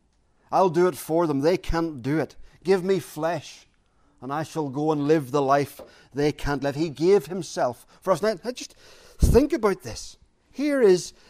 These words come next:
the transcendent God coming down onto this little planet to save little specks of dust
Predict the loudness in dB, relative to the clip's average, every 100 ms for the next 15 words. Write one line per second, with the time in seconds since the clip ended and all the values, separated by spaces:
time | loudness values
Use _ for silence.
0 | _ -6 -6 -2 0 0 -2 0 2 2
1 | 0 -2 -6 -2 0 0 -2 -4 -10 _
2 | _ _ _ _ 0 2 4 2 4 4
3 | 6 8 6 4 0 -2 0 0 0 0
4 | -4 -2 -4 -4 -6 -4 -6 -8 _ _
5 | _ _ _ _ -10 -8 -4 2 6 6
6 | 6 2 2 -2 -8 -2 -2 -2 -8 -6
7 | -6 -4 -2 -2 -6 -14 -18